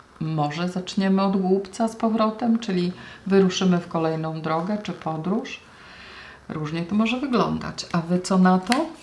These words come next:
Jaka jest wasza energia? No, tutaj mamy króla, króla monet. Czyli kogoś, kto ma, kto wie, kto posiada.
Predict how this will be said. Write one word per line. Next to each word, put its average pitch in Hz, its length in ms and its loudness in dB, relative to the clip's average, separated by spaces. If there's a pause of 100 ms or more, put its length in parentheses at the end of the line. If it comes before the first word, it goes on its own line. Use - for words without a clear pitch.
(140)
Jaka 170 240 -4
jest 170 160 -6
wasza 170 320 -2
energia? 185 560 2 (1700)
No, 311 180 4
tutaj 269 420 2
mamy 214 520 6 (440)
króla, 175 560 -2 (400)
króla 180 340 2
monet. 143 580 -4 (1000)
Czyli 185 260 4
kogoś, 285 600 2
kto 175 680 0
ma, 143 340 0 (460)
kto - 280 -2
wie, 196 420 4 (640)
kto 156 560 -2
posiada. 185 680 0